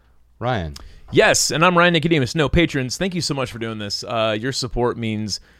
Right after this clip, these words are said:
Speaker 2: the absolute world, not just to me, but to Josh, and more importantly, the other three people in this room, because, uh, because of you, Jess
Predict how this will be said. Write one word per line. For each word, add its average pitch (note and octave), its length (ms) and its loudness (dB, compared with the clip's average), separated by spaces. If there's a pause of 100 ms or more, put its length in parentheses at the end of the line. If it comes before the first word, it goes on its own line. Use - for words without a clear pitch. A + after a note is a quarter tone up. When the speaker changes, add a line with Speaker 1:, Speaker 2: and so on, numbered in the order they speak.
(140)
Speaker 2:
the - 100 2
absolute A2+ 460 2
world, A2 360 2
not D3+ 180 -2
just - 240 -2
to - 80 -2
me, C3 380 -4 (240)
but A2+ 140 -4
to G#2+ 100 -4
Josh, A2+ 540 0 (240)
and B2+ 100 2
more E3 160 2
importantly, C#3+ 540 -2
the B2 280 -4
other C#3 240 0
three B2 280 -2
people B2 420 -4
in B2 160 -4
this A#2+ 180 -2
room, A2+ 540 -4 (240)
because, B2+ 460 4
uh, B2+ 440 4 (200)
because D3 260 0
of C#3+ 140 -2
you, D3+ 120 0
Jess C3 460 0